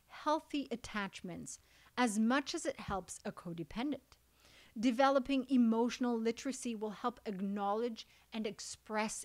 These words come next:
emotions in a healthy way, instead of pushing people away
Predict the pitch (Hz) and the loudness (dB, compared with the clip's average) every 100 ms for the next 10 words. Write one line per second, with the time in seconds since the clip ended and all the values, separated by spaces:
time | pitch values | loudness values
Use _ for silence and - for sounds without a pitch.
0 | - 220 202 202 247 - 214 180 175 - | -2 0 2 0 0 -2 -4 -4 -8 -12
1 | _ _ 240 240 233 - 214 190 160 - | _ _ -2 -2 -2 -6 -4 -4 -4 -8
2 | 190 175 185 214 226 170 156 - _ - | -6 -4 -2 0 -2 -4 -10 -16 _ -20
3 | - _ 277 277 262 - 277 285 269 - | -20 _ 2 2 2 0 0 2 0 0
4 | 254 220 - - - 339 - 320 269 - | -2 -4 -12 -10 -6 -6 -4 -4 -4 -4
5 | 262 262 226 196 202 240 214 175 | -4 -4 -4 -2 0 0 0 -4